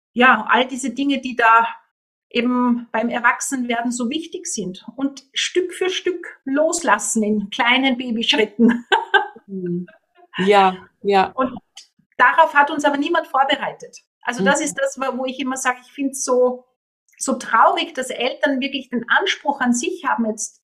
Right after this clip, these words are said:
Speaker 1: auf, an Erziehung generell, ähm, aber speziell auch in der Pubertät zu sagen, da muss ich alleine durch. Ja, also das ist eine, wirklich eine Wissenschaft, weil da spielt ganz viel Psychologie, Entwicklungspsychologie, Glücksforschung, Gehirnforschung,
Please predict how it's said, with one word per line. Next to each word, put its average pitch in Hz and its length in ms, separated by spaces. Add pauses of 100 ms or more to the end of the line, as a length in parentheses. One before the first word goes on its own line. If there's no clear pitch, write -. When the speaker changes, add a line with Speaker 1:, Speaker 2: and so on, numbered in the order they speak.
(140)
Speaker 1:
auf, - 280
an 240 160
Erziehung 247 540
generell, 240 560 (160)
ähm, 208 460
aber 240 420
speziell 254 540
auch 311 120
in 269 120
der 254 80
Pubertät 254 600
zu - 80
sagen, 240 300
da 220 80
muss 254 220
ich 226 120
alleine 226 420
durch. - 440 (500)
Ja, 226 80
also 247 160
das 233 220
ist - 540
eine, 240 400
wirklich 269 340
eine 220 200
Wissenschaft, 349 720
weil 220 140
da 240 100
spielt 269 400
ganz 302 260
viel 294 200
Psychologie, 294 760
Entwicklungspsychologie, 240 1400
Glücksforschung, 285 760
Gehirnforschung, 294 880